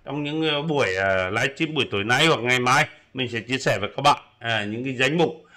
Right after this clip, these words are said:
Và các bạn hãy comment về dưới I T P những cái danh mục của các bạn để các bạn mã cổ phiếu để mình cùng phân tích với các bạn. À, vào những thời điểm này thì, à, khi mà chúng ta đã tối ưu hóa hạ lợi nhuận thì chúng ta có thể thấy là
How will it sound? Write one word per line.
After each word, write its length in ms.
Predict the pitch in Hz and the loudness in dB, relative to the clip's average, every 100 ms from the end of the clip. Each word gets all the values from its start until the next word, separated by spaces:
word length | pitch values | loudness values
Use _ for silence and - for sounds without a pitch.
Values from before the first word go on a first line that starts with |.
| - _ | -20 _
Và 200 | 156 151 | 6 6
các 80 | 180 | 6
bạn 180 | 160 139 | 4 2
hãy 120 | 151 | -2
comment 500 | 165 165 165 175 170 | 0 2 4 4 2
về 120 | 131 | 2
dưới 160 | 113 117 | 4 2
I 60 | |
T 80 | 139 131 | 2 2
P 260 | 147 151 | 4 4
những 120 | 143 147 | 0 -4
cái 100 | 143 | 0
danh 240 | 151 160 | 0 2
mục 140 | 156 - | 0 0
của 160 | 123 107 | -4 -2
các 80 | 123 | 2
bạn 180 | 156 156 - | 4 2 -4
để 80 | 101 | -4
các 60 | 143 | 2
bạn 220 | 156 123 | 2 2
mã 140 | 131 151 | 0 0
cổ 160 | 135 - | -4 -6
phiếu 200 | 110 117 | -6 -4
để 120 | 101 | -4
mình 220 | 117 120 | -4 -6
cùng 140 | 131 117 | -8 -6
phân 180 | 123 | -6
tích 120 | 123 160 | -6 -4
với 140 | 135 - | -4 0
các 80 | |
bạn. 180 | 156 165 - _ _ _ - - - - _ - _ _ _ - - | 2 2 0 _ _ _ -20 -20 -20 -20 _ -20 _ _ _ -20 -4
À, 340 | 139 135 135 | 0 4 2
vào 180 | 151 175 | 2 0
những 160 | 190 | 0
thời 140 | 202 196 | 2 4
điểm 200 | 180 151 | 4 4
này 220 | 170 165 | 2 2
thì, 140 | 160 165 | 2 2
à, 220 | 156 139 131 - _ _ _ _ _ | 4 4 2 -6 _ _ _ _ _
khi 140 | 190 202 | -4 -2
mà 100 | 185 | -2
chúng 140 | 139 123 | -2 0
ta 200 | 135 156 | 2 2
đã 360 | 165 170 165 - _ - | 2 2 0 -6 _ -2
tối 180 | 135 | 0
ưu 120 | 160 180 | 2 2
hóa 280 | 143 135 | 4 4
hạ 200 | 151 147 | 4 2
lợi 180 | 135 139 | 2 0
nhuận 300 | 139 165 139 - | 2 0 -2 -6
thì 180 | 135 113 | -6 -6
chúng 120 | 101 | -4
ta 120 | 110 | -2
có 160 | 120 151 | -2 -2
thể 140 | 143 113 | -4 -2
thấy 180 | 107 110 | -2 0
là 200 | 127 | 0